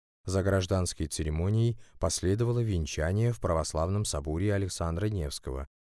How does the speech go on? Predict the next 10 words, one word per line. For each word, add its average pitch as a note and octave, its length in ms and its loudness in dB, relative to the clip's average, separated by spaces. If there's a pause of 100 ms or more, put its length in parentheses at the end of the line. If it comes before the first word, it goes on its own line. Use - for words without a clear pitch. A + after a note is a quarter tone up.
где F2+ 200 2
среди E2+ 320 0
гостей E2+ 380 0
были D2 220 -2
Дягилев, F#2 680 -2 (160)
Анри E2+ 280 -2
Матисс, D#2 640 -2 (220)
Жан E2 280 0
Кокто, F2 600 -2 (260)
Аполлинер, E2+ 840 0